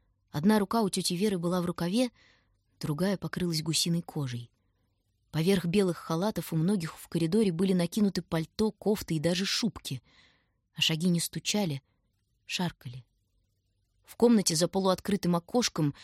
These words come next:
женщина долго изучала протянутый тётей Верой талончик. «Что-то часто вы», сказала она, не то с сочувствием, не то подозрительно.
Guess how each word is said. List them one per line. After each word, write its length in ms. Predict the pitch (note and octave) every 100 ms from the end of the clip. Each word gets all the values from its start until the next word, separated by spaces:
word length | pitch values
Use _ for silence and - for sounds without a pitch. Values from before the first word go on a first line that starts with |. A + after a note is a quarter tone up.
| -
женщина 480 | D#3+ G3+ A#3 G3 F#3+
долго 340 | E3+ A3+ G3 F3+
изучала 380 | E3+ - G3+
протянутый 580 | F3 G3+ - G3+ F3+ E3+
тётей 320 | - E3 E3+
Верой 240 | D#3 F#3 F3
талончик. 800 | - F#3 F3 C3+ - - - _ _ _ _ _ _ _ _ _ _
«Что-то 380 | - - D3 F3
часто 480 | - G#3 - -
вы», 160 | G3 D3 - _ _ _ _ _ _ _ _
сказала 480 | - C#3+ C#3+ C#3 C#3+
она, 320 | D3 C#3 B2+ - _ _
не 100 | D#3
то 140 | -
с 80 | F3
сочувствием, 800 | - D#3+ - - A3 - E3+ D3
не 100 | D3
то 160 | - F3
подозрительно. 800 | D#3 E3 E3 E3 - B2 A#2